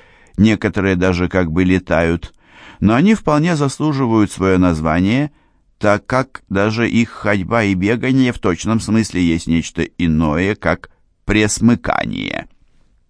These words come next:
В большинстве случаев брюхо волочится по земле и оставляет на ней след. Даже у тех пресмыкающихся, которые имеют конечности,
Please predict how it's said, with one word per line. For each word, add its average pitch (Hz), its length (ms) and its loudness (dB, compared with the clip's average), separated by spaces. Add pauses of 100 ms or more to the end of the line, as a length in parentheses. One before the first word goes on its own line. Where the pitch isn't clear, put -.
(440)
В - 60 -14
большинстве 110 600 0
случаев 92 600 -4 (500)
брюхо 151 580 2 (240)
волочится 120 720 0
по 85 160 0
земле 73 520 -2 (440)
и 98 100 0
оставляет 107 720 -2
на 107 140 2
ней 117 240 4
след. - 540 -6 (640)
Даже 131 280 2
у 170 100 4
тех 151 260 -2
пресмыкающихся, 131 1000 -2
которые 110 580 0 (140)
имеют 82 380 2
конечности, 123 840 -2